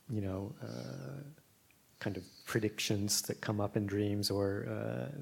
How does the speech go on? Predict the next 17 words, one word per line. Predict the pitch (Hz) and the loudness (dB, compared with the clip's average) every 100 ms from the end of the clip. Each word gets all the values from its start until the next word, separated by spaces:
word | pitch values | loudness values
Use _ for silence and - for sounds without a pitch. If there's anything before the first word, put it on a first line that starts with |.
| 156 | -8
it's, | 131 - | -8 -4
you | 101 | -2
know, | 98 110 | -2 -4
foretelling | - 120 - 110 101 101 101 | 8 8 8 2 2 2 2
of | 101 - - - - | 0 -4 -14 -20 -10
possible | - 98 - 101 | -4 -2 -2 -2
future | - 101 107 | 0 2 4
events, | 98 95 98 | 2 0 2
often, | 101 92 160 | 2 2 -2
you | 117 | -4
know, | 98 117 | -4 -4
uh, | 98 95 127 | -6 -6 -6
very | 107 95 | -2 0
symbolic, | - 101 95 98 98 98 | 0 0 2 2 0 -4
of | 104 - | -8 -6
course. | 101 101 - - - - - - - - - - | -4 -2 -4 -8 -12 -20 -20 -20 -20 -20 -6 0
Uh, | 98 101 | 2 2